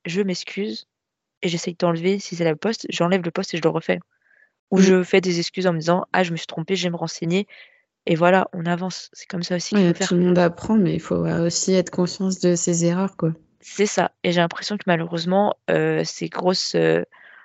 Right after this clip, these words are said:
Speaker 1: ces grosses personnes qui ont, on va dire, un peu plus d'influence sur, euh, Bookstagram, on va prendre, euh, elles font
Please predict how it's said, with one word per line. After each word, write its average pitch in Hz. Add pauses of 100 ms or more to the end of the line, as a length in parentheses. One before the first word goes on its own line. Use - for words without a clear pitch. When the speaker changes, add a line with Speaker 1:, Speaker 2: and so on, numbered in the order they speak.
(600)
Speaker 1:
ces -
grosses 180
personnes 185
qui -
ont, 160 (240)
on 160
va 160
dire, 165
un 165
peu 160
plus 180
d'influence - (840)
sur, 165
euh, 156
Bookstagram, 170
on 180
va 165
prendre, - (800)
euh, 165 (640)
elles 165
font 160